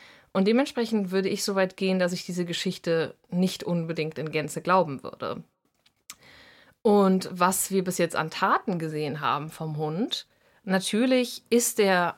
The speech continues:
stark und brutal und kann mal eben so jemanden killen. Also ich glaube, auch während da der Aufstand ist,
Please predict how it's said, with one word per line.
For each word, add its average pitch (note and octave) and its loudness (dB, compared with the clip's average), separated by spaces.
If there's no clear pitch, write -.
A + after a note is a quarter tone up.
stark F#3+ -2
und F3+ -4
brutal F3+ 0
und F3 -2
kann F3+ 0
mal E3 0
eben F3 -2
so E3+ -2
jemanden E3+ -4
killen. G3 0
Also E3 -4
ich D#3+ -12
glaube, E3+ -4
auch E3 -10
während D#3+ -4
da D#3+ -2
der D#3 -4
Aufstand E3 -2
ist, - -4